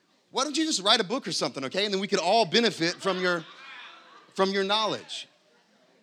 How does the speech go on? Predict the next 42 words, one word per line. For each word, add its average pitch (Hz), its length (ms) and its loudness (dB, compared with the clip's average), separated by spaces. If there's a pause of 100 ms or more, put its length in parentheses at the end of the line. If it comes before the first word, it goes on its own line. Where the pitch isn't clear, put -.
(1040)
This, 220 320 -6
and 214 200 -4
here, 254 280 0
and 196 120 -2
here's, 240 260 -2
here, 202 220 -4
here's 214 280 -4
what's 214 200 -2
true. 139 320 -6 (340)
You're 180 100 -6
like, 180 220 2
and 170 80 -12
you're 190 80 -2
like, 156 120 0
"How 214 120 0
do, 247 160 0
how 233 140 0
do 254 80 -2
you 233 100 0
know 214 220 2
that, 151 180 4
Ethan?" 180 380 -6 (960)
Because 190 180 -4
I'm 240 100 0
talking 247 220 0
to 196 60 -4
myself 165 520 -2
as 127 140 -10
well. 135 320 -4 (2000)
Uh, 131 140 -6
God 180 300 0
has, 131 260 -2
um, 113 340 -6 (720)
God 208 200 2
has 143 160 0
wrecked 156 320 0
me 127 160 -4
over 127 200 -6
this 123 280 -2
over 123 180 -8
the 110 80 -12
past, 139 480 -6